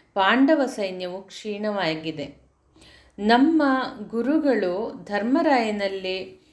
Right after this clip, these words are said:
ಕಾಳಗವನ್ನು ಮಾಡಿ ತನ್ನ ಹಸ್ತ ಚಮತ್ಕಾರದಿಂದ ಗೆದ್ದರು. ದೊರೆ ಸೆರೆ ಸಿಕ್ಕಿದನು. ಅಳಿದುದು ದ್ರೌಪದಿಯ ಸೌಭಾಗ್ಯ ಸಿರಿ ಎಂಬ ವೈರಿ ಪಕ್ಷದ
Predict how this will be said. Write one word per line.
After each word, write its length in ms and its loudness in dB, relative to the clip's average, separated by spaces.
ಕಾಳಗವನ್ನು 720 2
ಮಾಡಿ 380 -2
ತನ್ನ 420 -8
ಹಸ್ತ 400 -10
ಚಮತ್ಕಾರದಿಂದ 1040 -2
ಗೆದ್ದರು. 640 -4
ದೊರೆ 360 4
ಸೆರೆ 360 -4
ಸಿಕ್ಕಿದನು. 920 -8
ಅಳಿದುದು 1000 2
ದ್ರೌಪದಿಯ 680 0
ಸೌಭಾಗ್ಯ 840 -4
ಸಿರಿ 420 -8
ಎಂಬ 300 -4
ವೈರಿ 440 4
ಪಕ್ಷದ 500 -4